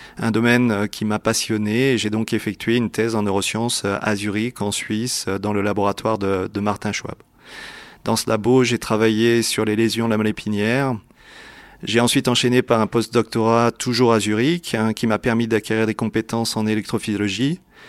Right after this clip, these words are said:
euh, mais aussi de participer à un projet européen, euh, de recherche sur les cellules souches neurales. On m'a alors proposé de monter ma propre équipe, euh,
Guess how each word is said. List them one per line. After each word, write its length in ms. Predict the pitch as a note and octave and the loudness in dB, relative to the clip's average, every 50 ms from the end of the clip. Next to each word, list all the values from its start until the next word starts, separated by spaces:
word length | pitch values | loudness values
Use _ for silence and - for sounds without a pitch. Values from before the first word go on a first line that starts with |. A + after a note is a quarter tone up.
| - - - - - - | -20 -20 -20 -10 -4 0
euh, 260 | G#2 G#2 G#2 G2+ G#2 | 0 2 2 2 2
mais 160 | G#2 G#2 G#2+ | 0 0 0
aussi 200 | G#2+ G2 - - | 0 0 -2 -2
de 60 | A#2 | 0
participer 460 | - A2+ G#2 - A2+ - - - - B2+ | 0 0 0 0 -4 -6 -4 0 0 2
à 60 | A2+ | 2
un 60 | G#2 | 0
projet 320 | - - B2 A2+ A2 A#2+ | -2 -2 -2 0 2 2
européen, 640 | A#2+ A#2 A2 A2 G#2+ - A#2+ A2+ A2+ A2+ A2+ A2+ - - - | 2 2 2 0 -2 0 0 0 2 0 0 -2 -4 -4 -6
euh, 160 | G#2 G2+ G2+ | -4 -4 -4
de 120 | G2 F#2 G#2+ | -2 -2 -4
recherche 540 | G2 G#2+ G#2+ G#2 - - A2+ A2 A2 - - | -2 -2 -2 -2 0 0 0 0 0 -2 -4
sur 160 | - G2+ G2+ | -4 -2 -2
les 100 | G2+ G2+ | -2 -2
cellules 360 | - - - A#2 A2+ A2+ A2 | -4 -2 -2 0 0 0 0
souches 320 | - - C3 B2 - - | -2 -2 -2 -2 -2 -2
neurales. 600 | - A2+ G#2+ G2 G2+ G#2 A#2 C3+ C#3+ A2+ F#2+ F#2+ - - - - - - - - - - - - | -2 -2 0 0 0 0 2 2 0 0 -2 -4 -8 -12 -20 -20 -20 -20 -20 -20 -20 -20 -14 -6
On 80 | - G#2 | -2 0
m'a 140 | G#2 G#2 G#2+ | 2 4 6
alors 200 | A2+ A2+ A2 - | 6 6 6 4
proposé 460 | - - A#2+ - - A#2 G#2+ A#2 B2 | 2 -2 -2 0 0 0 2 2 2
de 100 | A#2 A2+ | 2 2
monter 300 | A2 A2+ A2 - B2 A#2+ | 0 0 0 0 0 0
ma 140 | A2+ A2 A2 | 2 0 0
propre 260 | - A#2+ A2+ - - | 0 -2 -2 -2 -2
équipe, 480 | A#2 A2 - - B2 A#2+ A#2 - - - | -6 -6 -4 -4 -2 -2 -2 -2 -2 -2
euh, 160 | A2 G#2+ | 0 0